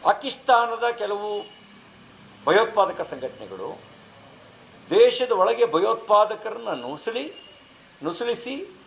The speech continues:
ಅವ್ರ ಮೂಲಕ ಕೋಮುಗಲಭೆ ಹುಟ್ಟಾಕುವ ಸಂಚನ್ನು ಮಾಡ್ತಾ ಇದ್ದಾರೆ. ಒಬ್ಬ ಕಬೀರ್ ಖಾನ್ ಅನ್ನೋನು, ಒಂದು ಕಾರ್ಪೊರೇಟ್ರು ಕಾಂಗ್ರೆಸ್ ಪಾರ್ಟಿಯ, ಅವನು ಹೇಳಿಕೆ ಕೊಡ್ತಾನೆ,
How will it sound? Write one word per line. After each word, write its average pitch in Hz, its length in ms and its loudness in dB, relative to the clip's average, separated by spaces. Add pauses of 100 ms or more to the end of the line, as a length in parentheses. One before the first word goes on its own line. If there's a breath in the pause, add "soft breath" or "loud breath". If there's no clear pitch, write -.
(140)
ಅವ್ರ 220 220 2
ಮೂಲಕ 247 300 -4
ಕೋಮುಗಲಭೆ 214 800 -2
ಹುಟ್ಟಾಕುವ 190 500 0
ಸಂಚನ್ನು 175 420 -6
ಮಾಡ್ತಾ 127 260 -2
ಇದ್ದಾರೆ. 95 220 -4 (920)
ಒಬ್ಬ - 120 -12
ಕಬೀರ್ 233 360 0
ಖಾನ್ 190 220 4
ಅನ್ನೋನು, 117 560 -6 (1120)
ಒಂದು 151 100 -12
ಕಾರ್ಪೊರೇಟ್ರು 233 540 0
ಕಾಂಗ್ರೆಸ್ 151 440 -4
ಪಾರ್ಟಿಯ, 104 340 -2 (1800)
ಅವನು 214 220 2
ಹೇಳಿಕೆ 214 300 2
ಕೊಡ್ತಾನೆ, 170 680 0